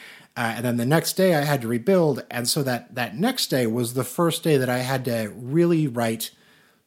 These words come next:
stand-up, 'cause I had funny stories, and I had funny anecdotes, and I had other bits that I'd built up, but I don't think I'd been a, a real stand-up comedian. I was basically doing things that I knew were enter-, I was an entertaining person,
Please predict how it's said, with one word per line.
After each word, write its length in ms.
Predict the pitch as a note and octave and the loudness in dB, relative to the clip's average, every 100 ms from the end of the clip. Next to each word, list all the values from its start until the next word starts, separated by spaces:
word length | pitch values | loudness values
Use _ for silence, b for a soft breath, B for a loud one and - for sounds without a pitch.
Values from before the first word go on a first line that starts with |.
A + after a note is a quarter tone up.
| - | -10
stand-up, 640 | - - D#3+ C3 F#2+ F2+ - | -4 2 4 4 2 -6 -6
'cause 140 | B2+ | 0
I 100 | C3 | 2
had 220 | D3 D3 | 2 0
funny 340 | - A3+ A#3 G#3+ | 2 4 6 4
stories, 760 | - F3 D#3+ D#3+ D#3 D3 C#3 B B B - | 4 4 6 6 4 2 0 B B B -4
and 80 | |
I 40 | A#2+ | -2
had 120 | A#2+ | -2
funny 320 | - F#3 F3 | 2 4 6
anecdotes, 560 | D#3+ D#3 D3 C#3 C3 C3 | 4 4 2 2 2 2
and 80 | A2+ | 0
I 40 | |
had 160 | A2+ B2+ | 2 2
other 200 | C#3 A#2 | 2 0
bits 420 | A2 D3+ - - | 2 0 0 -2
that 100 | A#2+ | -2
I'd 160 | G#2+ | -2
built 260 | G#2+ A#2 - | 0 -2 0
up, 220 | A2+ A2 - B B B B | -2 -4 -10 B B B B
but 100 | - | -4
I 60 | A#2+ | 2
don't 240 | F3+ F#3 | 4 2
think 200 | G3 F3+ | 2 2
I'd 180 | D#3 C3 | 2 0
been 160 | C#3 B2+ | 0 0
a, 100 | A2+ A2+ | 0 -2
a 80 | A2+ | -6
real 340 | A2 C3 A#2 | -4 -2 -2
stand-up 440 | - - C3 A#2 - | -2 -2 0 -2 -4
comedian. 480 | C#3 C#3+ C#3 A2 | 0 2 4 2
I 100 | A2 G#2+ | 2 0
was 140 | G#2 | -2
basically 460 | A#2+ A2 - B2 G#2+ | -2 -2 -2 -4 -2
doing 300 | B2+ A2+ A2 | 0 0 0
things 280 | B2+ G#2+ | -2 -2
that 80 | A#2 | -2
I 80 | A2 | -2
knew 260 | B2 D3+ D3+ | 2 4 4
were 260 | C3+ B2+ - | 2 0 2
enter-, 160 | D#3 C3+ | 0 2
I 100 | C3 | 0
was 140 | B2+ | 0
an 100 | B2 - | -2 2
entertaining 560 | G#3 G#3 - G3+ E3 | 4 4 2 4 4
person, 580 | C#3 A3 E3+ B2+ G#2+ G3+ | 2 2 2 0 -2 -4